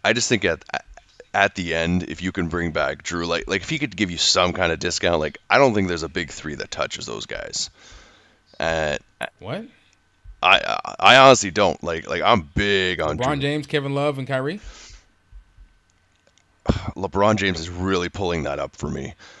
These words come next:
Speaker 1: Um, sure,
Speaker 2: I mean,
Speaker 1: yes,
Speaker 2: Steph
Speaker 1: but
Speaker 2: Curry, Kevin Durant, uh, Draymond Green?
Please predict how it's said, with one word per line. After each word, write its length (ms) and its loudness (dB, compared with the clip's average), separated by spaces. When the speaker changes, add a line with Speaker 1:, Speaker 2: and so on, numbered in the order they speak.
Speaker 1:
Um, 600 0
sure, 640 2
Speaker 2:
I 80 -10
mean, 100 -4
Speaker 1:
yes, 240 2
Speaker 2:
Steph 240 -4
Speaker 1:
but 320 0
Speaker 2:
Curry, 220 -4
Kevin 280 -2
Durant, 360 -4
uh, 300 -6
Draymond 460 -6
Green? 260 -6